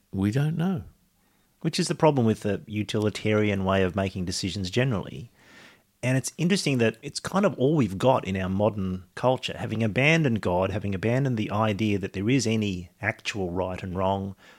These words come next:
Speaker 2: that there's any revelation that might direct us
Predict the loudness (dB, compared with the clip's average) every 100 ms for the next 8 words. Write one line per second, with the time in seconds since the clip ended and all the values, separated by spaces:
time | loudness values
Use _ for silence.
0 | -16 -12 -12 -6 -4 -2 -2 -2 0 2
1 | 2 0 -2 -4 -6 -8 -8 -8 -4 -4
2 | -2 -4 -2 -8